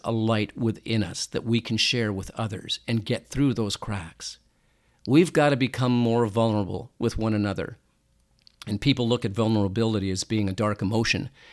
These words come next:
They think that being vulnerable, uh, exposes them to, to sadness and loss and reminds them of all this regret and the bad things that have happened in their lives. But guess what, folks? We are more similar than we are different.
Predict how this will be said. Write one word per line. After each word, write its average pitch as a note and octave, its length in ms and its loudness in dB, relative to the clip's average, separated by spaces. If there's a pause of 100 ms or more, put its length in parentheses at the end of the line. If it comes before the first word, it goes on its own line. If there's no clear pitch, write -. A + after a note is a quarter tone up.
(200)
They A#2+ 200 0
think A#2 320 -2
that G#2 180 -6
being C3 300 6
vulnerable, G#2+ 680 4 (300)
uh, A#2 220 -2
exposes C3+ 600 4
them G#2+ 180 2
to, G2+ 300 -2
to G#2+ 180 -6
sadness A#2+ 640 2
and G2 100 -2
loss A2+ 540 2
and G#2 160 0
reminds A#2 480 2
them G#2+ 140 0
of G#2 120 -2
all A#2+ 160 4
this A2+ 220 -2
regret A2+ 580 -2
and G2+ 100 -2
the G2+ 60 -6
bad A#2+ 320 0
things B2 220 0
that G#2+ 60 -2
have G#2 100 -4
happened G#2 500 0
in A#2 140 0
their G#2 140 -2
lives. A2+ 440 -2 (240)
But A#2+ 140 -6
guess C#3+ 240 2
what, D3 240 -2
folks? G#2+ 280 -6 (280)
We C#3 140 6
are C3+ 100 8
more C3+ 240 6
similar D3 400 4
than A2+ 140 2
we A2 120 2
are A2 160 0
different. G#2 480 -6